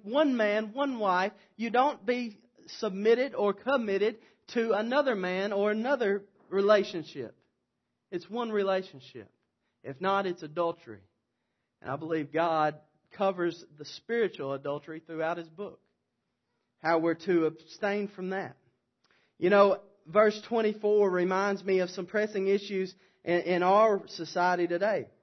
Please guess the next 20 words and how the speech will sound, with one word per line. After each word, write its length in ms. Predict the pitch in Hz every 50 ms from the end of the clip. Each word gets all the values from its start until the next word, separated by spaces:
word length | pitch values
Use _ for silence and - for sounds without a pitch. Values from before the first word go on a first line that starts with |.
| _ _ _ _ _ _ _ _ _ _ _ _ _ _ _ _ -
Verse 300 | 160 156 175 180 180 180
twenty-four, 600 | - 208 214 202 202 196 202 208 208 214 196 196 - _ _ _ _ _ _ - - - -
uh, 260 | 160 170 165 151 147 139 -
"The 100 | 151 170
wife 360 | 165 170 190 196 196 202 214
should 180 | 214 - 196 175
be 200 | 170 185 190 190
submitted 460 | 185 - 180 175 190 196 202 196 196
to 60 | 202
their 140 | 180 175 175
husbands 560 | 180 190 202 214 202 202 208 233 220 214 - - _ _ _ _ _ -
in 420 | 185 220 226 226 220 220 220 190 - -
everything." 840 | 196 220 233 226 220 240 226 214 208 - 196 175 160 143 127 113 - - _ _ _ _ _ _ _ _ _ _ _ _ -
That 160 | - 214 240
means 320 | 247 254 247 233 220 180 160
don't 280 | 208 214 247 269 240
get 240 | 240 302 277 - -
tired 380 | - - 247 247 247 247 254 240
and 200 | 233 240 233 233
leave. 380 | 240 247 233 202 147 123 101